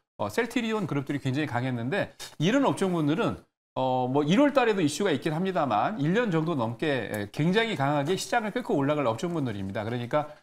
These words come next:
청룡이 날아가기 전에 여유주를 물기 전에 이무기가, 아, 지금 용으로 변한 때인데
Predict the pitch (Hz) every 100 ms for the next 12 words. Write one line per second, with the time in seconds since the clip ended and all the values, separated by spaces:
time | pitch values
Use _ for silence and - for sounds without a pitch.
0 | - - 240 254 240 220 147 - 135 143
1 | 175 196 165 143 110 120 131 151 165 175
2 | 123 165 196 180 175 233 - - - -
3 | 127 - - 175 226 196 156 104 110 -
4 | - _ - 110 - 143 160 127 - _
5 | - 170 202 202 - 143 151 135 220 151
6 | 165 123